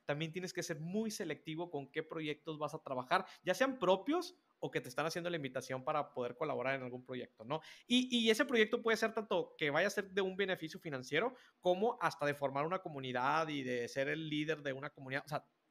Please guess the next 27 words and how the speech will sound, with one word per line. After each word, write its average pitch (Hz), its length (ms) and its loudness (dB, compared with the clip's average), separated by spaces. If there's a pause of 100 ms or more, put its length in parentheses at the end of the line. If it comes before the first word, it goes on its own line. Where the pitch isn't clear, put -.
(220)
de 139 180 -4
tiempo, 165 480 2
¿no? 139 180 -2
Inclusive, 147 500 -6
porque - 220 -10
a - 20 -2
veces 151 280 -6 (320)
la 139 120 2
inversión 156 480 2
más 190 180 2
grande 185 320 2
no 165 120 0
es 147 140 -4
la 190 100 4
del 147 140 0
dinero, 143 320 -2
es 156 100 -2
del, 151 200 -2
es 131 120 -4
la 147 120 0
del 127 200 0
tiempo, 127 420 -4
y - 60 -20
que 123 140 -4
te 156 200 -8
cuesta 151 300 0
más. 135 320 -4